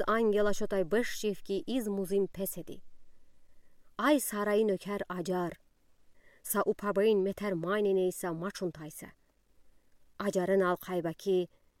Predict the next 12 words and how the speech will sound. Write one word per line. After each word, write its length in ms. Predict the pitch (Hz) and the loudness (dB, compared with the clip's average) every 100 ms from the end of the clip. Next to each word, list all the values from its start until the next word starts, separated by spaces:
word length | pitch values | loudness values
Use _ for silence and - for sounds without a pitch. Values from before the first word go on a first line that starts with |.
| _ _ _ - | _ _ _ -6
шине 320 | - 320 262 | 4 6 6
наки 280 | 220 196 - | 2 -2 -2
нӯкар 340 | 202 180 190 180 | -2 -2 -4 -2
луғесса, 440 | 190 233 - - 151 - - - - - | -2 -2 -4 -6 -8 -10 -18 -20 -20 -16
шото 300 | - - 285 | 0 2 4
хунуз 260 | - 233 208 | 2 2 2
без 160 | 185 180 | 2 2
булаақи 420 | 175 175 165 - | 0 -2 -4 -6
диста, 340 | 165 160 - 175 - - - - - | -8 -10 -10 -12 -12 -20 -20 -16 -8
сарая 440 | - 190 175 240 | -4 -2 -2 -2
хун 220 | - 170 | -2 -4
пини. 300 | 165 175 - | -6 -12 -12